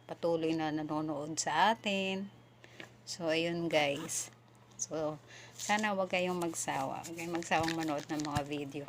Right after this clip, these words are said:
ko. Ah, kahit hindi naman araw-araw, di ba? Kahit yung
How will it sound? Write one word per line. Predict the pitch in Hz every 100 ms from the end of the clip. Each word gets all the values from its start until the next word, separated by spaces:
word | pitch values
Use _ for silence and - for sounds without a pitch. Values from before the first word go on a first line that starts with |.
| -
ko. | 135 135 139 - - 175
Ah, | 143 143 143 170 - - - - - - - - - - - - - - - -
kahit | - 190 208 214 -
hindi | 202 196 190
naman | 185 175 160
araw-araw, | 160 156 151 170 151 160 160 151 139
di | 143
ba? | 139 143 - - - - - - - -
Kahit | 156 147 -
yung | 147 143 143